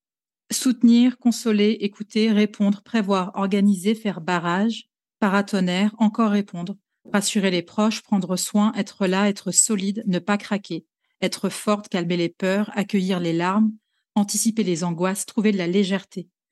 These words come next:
déménager mille fois, gérer le quotidien, s'informer sur les menaces, donner de la joie, parler de l'avenir, porter la vie, et cetera. Un rôle auto-attribué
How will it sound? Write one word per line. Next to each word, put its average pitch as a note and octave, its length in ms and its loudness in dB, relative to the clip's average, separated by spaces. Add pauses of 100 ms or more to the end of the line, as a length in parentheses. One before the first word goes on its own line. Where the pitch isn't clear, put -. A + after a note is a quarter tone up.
(120)
déménager G3+ 560 4
mille A3+ 200 4
fois, G3+ 460 -8
gérer G3 300 2
le F3+ 100 0
quotidien, G#3 640 -2
s'informer G#3+ 500 2
sur G#3+ 160 -4
les F3+ 80 -4
menaces, F3+ 520 -4 (360)
donner F#3+ 240 4
de F3+ 80 0
la F3 140 0
joie, G#3+ 320 0
parler F3 240 -4
de E3 80 -12
l'avenir, F3+ 420 0
porter F#3 300 -6
la E3+ 120 -2
vie, F3+ 360 -2
et F3+ 100 0
cetera. E3+ 500 -4 (540)
Un G3 140 4
rôle G#3+ 340 2
auto-attribué G#3 960 0